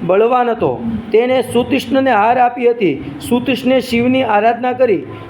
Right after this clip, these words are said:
તેને વિરાટ સ્વરૂપે દર્શન આપી ભીમાસુરનો ધ્વંસ કર્યો. રાજાની પ્રાર્થનાની, પ્રાર્થનાની ભગવાન શંકર ત્યાં જ્યોતિર્લિંગ સ્વરૂપે સ્થિર થયા. આ ભીમાસુરનો ભગવાને સંહાર કર્યો, તેથી તે ભીમાશંકર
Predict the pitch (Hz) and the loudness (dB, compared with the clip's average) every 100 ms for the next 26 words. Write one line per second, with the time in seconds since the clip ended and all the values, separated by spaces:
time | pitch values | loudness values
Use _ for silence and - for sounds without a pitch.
0 | - 220 254 226 143 135 - 160 202 226 | -4 0 2 2 -2 -8 -2 2 4 4
1 | 262 240 226 240 269 247 220 196 233 247 | 2 0 0 0 2 2 2 0 0 0
2 | 254 214 151 - - - 190 247 254 247 | 2 0 -2 -4 -8 -2 0 2 0 2
3 | 240 254 254 170 127 - - 156 220 247 | 0 2 2 0 -4 -14 -8 0 0 0
4 | - 220 185 139 113 104 - - - 160 | 0 0 2 -2 -4 -10 -12 -10 -2 2
5 | 180 190 240 254 262 240 208 196 240 247 | 2 2 0 0 -2 2 2 2 0 2
6 | 247 165 123 - - - - - 175 208 | 2 0 -4 -12 -12 -12 -6 0 0 0
7 | 214 233 240 226 151 - 226 170 208 247 | 0 0 2 2 0 -6 -4 0 2 2
8 | 247 240 220 240 247 254 240 190 202 220 | 0 -2 -2 0 0 0 -2 0 0 2
9 | 254 247 240 220 240 240 180 120 - - | 0 0 0 2 2 2 0 0 -8 -10
10 | - 233 262 226 202 147 127 - - - | -4 -2 0 2 2 2 0 -8 -16 -4
11 | 196 220 220 190 233 247 247 254 254 240 | 2 2 2 0 0 0 0 0 2 2
12 | 196 233 247 214 151 - - - - 202 | 2 2 2 0 -2 -6 -10 -10 -2 -2
13 | 208 247 254 254 254 220 160 135 - 226 | 0 -2 0 -2 2 0 0 -8 0 0
14 | 240 254 247 226 180 240 247 226 233 208 | 0 0 2 2 0 0 0 -2 -2 0
15 | 190 | 0